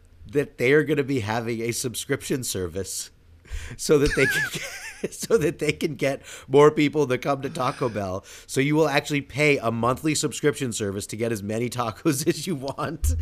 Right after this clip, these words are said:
And what makes me feel hopeless about this is why didn't they do it when they still had the damn Mexican pizza? Because if you've listened to this show for a while,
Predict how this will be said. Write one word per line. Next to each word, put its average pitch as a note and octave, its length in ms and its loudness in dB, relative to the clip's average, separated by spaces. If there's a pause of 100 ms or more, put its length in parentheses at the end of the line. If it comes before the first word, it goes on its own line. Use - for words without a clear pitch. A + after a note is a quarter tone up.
(300)
And C#3 340 4 (300)
what B2+ 180 0
makes D3+ 280 4
me F3+ 160 -4
feel F3+ 240 2
hopeless F3+ 380 2
about A#2 260 -2
this A2+ 200 -2 (200)
is A#2+ 180 -2
why A#2 300 2
didn't F3+ 200 4
they E3 120 0
do C3+ 220 2
it D3+ 40 4
when C3+ 140 -2
they A2 80 -2
still D3+ 240 0
had C#3 100 -2
the G#2+ 60 -6
damn C3+ 400 2
Mexican B2+ 400 -4
pizza? G2+ 400 -6
Because F#2+ 420 -4 (160)
if - 60 -12
you've A#2 120 -6
listened D3+ 220 0
to D#3+ 60 2
this D3+ 100 0
show D#3 180 2
for C3 140 -2
a G#2+ 80 4
while, F2 220 2